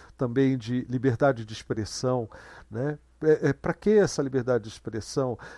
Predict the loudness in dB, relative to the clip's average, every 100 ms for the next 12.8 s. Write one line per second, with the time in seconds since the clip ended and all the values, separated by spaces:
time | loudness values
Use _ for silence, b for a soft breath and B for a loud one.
0 | B 4 4 4 0 0 -2 0 0 2
1 | 4 6 4 4 0 0 -2 -2 0 4
2 | 4 4 2 2 0 -2 -4 -4 -6 -6
3 | -4 -4 2 2 2 4 6 6 2 -2
4 | 2 2 4 6 6 4 0 0 -4 -2
5 | -2 -4 b b 0 2 2 -4 -4 0
6 | 8 8 8 2 0 0 0 0 0 0
7 | 2 4 4 2 B B B -2 0 4
8 | 6 8 6 4 2 0 0 -2 2 2
9 | 4 2 2 4 4 4 2 0 2 2
10 | 4 2 -2 -10 B B -2 0 2 2
11 | 2 2 -2 -4 4 6 6 2 -2 -2
12 | -4 -6 -2 2 2 0 0 0